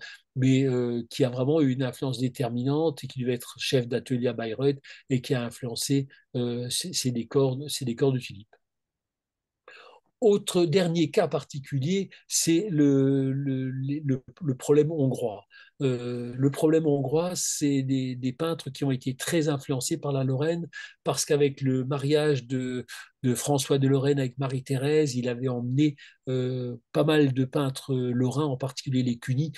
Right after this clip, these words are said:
qui vont réaliser ce, ces, ces décors en Hongrie.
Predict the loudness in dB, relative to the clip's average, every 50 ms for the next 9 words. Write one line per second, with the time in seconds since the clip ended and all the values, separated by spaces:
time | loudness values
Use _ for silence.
0 | -14 -20 _ -8 -4 0 2 4 4 4 2 2 0 0 2 2 0 0 2 4
1 | 4 4 4 2 0 0 -2 -2 -2 -4 -6 -6 -6 -6 -6 -6 -4 -2 -2 -2
2 | -2 0 0 0 0 0 0 0 2 2 2 2 0 -2 -6 -10